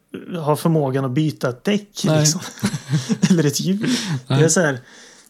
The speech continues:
Speaker 1: alla de där cykelgrejerna, han verkar inte fatta hur man <laughs> plockar av hjulet.
Speaker 2: <laughs>
Speaker 1: Det, men i alla fall, de, han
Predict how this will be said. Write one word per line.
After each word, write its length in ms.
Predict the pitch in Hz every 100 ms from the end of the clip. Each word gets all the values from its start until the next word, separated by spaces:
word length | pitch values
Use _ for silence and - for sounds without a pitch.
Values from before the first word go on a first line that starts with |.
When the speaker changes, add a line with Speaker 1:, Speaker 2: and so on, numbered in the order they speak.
| _ -
Speaker 1:
alla 240 | 180 147
de 100 | 190
där 100 | 170
cykelgrejerna, 720 | - 170 160 123 147 131 151
han 120 | 175
verkar 240 | 147 147 175
inte 160 | 151
fatta 320 | 147 156 - 147
hur 80 |
man 100 | 135 131 190
<laughs> 160 | 151 -
plockar 240 | 156 -
av 160 | 147 139
hjulet. 680 | 151 269 160 202 175 - - - -
Speaker 2:
<laughs> 220 | - -
Speaker 1:
Det, 200 | - 156 - 202 - 156 - - _ _ _ _ _
men 400 | 269 165 165 -
i 40 | 165
alla 160 | 156
fall, 240 | 151 135 127
de, 200 | 147 160
han 380 | 147 151 135